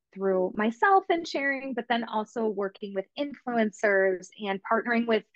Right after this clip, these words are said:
local boutiques and selling consignment to get my name out there, um, having pop-ups at my apartment, um, having them at local boutiques,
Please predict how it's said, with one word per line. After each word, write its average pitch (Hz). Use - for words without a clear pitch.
local 220
boutiques -
and 202
selling 214
consignment 240
to -
get 185
my 196
name 185
out 175
there, 180
um, 190
having 220
pop-ups -
at 233
my 240
apartment, 214
um, 202
having 208
them 240
at 240
local 240
boutiques, 262